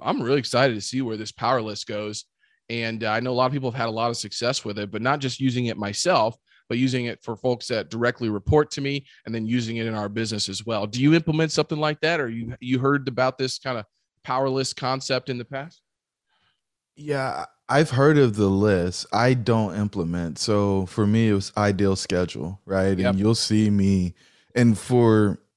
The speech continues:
Speaker 2: you know, maybe a year, I was writing my ideal schedule and it, my calendar didn't look like my ideal schedule. And so every day that when I go through my journal and I fill in the slots on my ideal calendar,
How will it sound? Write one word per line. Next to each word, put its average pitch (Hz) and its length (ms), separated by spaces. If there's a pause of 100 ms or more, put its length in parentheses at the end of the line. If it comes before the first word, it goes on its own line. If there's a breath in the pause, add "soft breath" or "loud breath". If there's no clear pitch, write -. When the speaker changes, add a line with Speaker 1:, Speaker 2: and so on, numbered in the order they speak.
(220)
Speaker 2:
you 123 140
know, 92 140
maybe 110 360
a 95 60
year, 92 720 (440)
I 110 120
was 110 220
writing 107 300
my 101 120
ideal 98 420
schedule 95 600
and 92 160
it, 95 180 (440)
my 107 240 (340)
calendar 113 480
didn't 95 340
look 95 200
like 87 160
my 87 200
ideal 85 280
schedule. 90 580 (460)
And 104 100
so 104 180
every 117 320
day 101 380
that 95 380 (240)
when 104 180
I 98 120
go 101 260
through 95 220
my 87 140
journal 92 720
and 87 120
I 92 120
fill 95 460
in 92 480 (760)
the 104 140
slots 95 540
on 104 120
my 101 180
ideal 98 400
calendar, 123 640